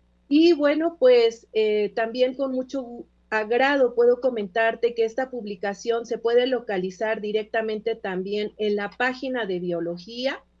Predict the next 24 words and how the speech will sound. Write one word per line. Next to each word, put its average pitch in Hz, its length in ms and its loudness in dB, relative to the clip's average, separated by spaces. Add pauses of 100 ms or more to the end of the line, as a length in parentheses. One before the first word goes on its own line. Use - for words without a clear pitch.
(220)
¿verdad? 202 420 -4 (440)
Eh, 220 460 4
ustedes, 262 800 2
eh, 202 360 -2
al 220 180 0
entrar 247 560 -2
van 233 280 -4
a 254 60 0
encontrar 226 800 -4
en 190 340 -4
los 196 160 -6
desplegados 208 840 -2
de 185 320 -2
la 185 100 -6
información 190 720 -6
actual 269 480 -4 (400)
el 226 340 6
acceso 262 580 -2
directo 240 760 0
a 202 120 -2
la 185 160 -2
revista 208 680 -6 (360)
Tonantzin 233 600 -4
Tlali. 240 460 -2